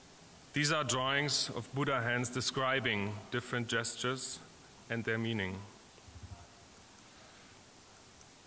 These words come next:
We proposed two series of towers, taking the height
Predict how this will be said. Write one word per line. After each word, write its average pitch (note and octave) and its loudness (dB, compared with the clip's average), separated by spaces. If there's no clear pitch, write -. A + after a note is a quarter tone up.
We C#3 4
proposed C#3+ 0
two D3 2
series C#3 6
of - 0
towers, A2+ 4
taking D3 2
the C#3+ 4
height B2+ 2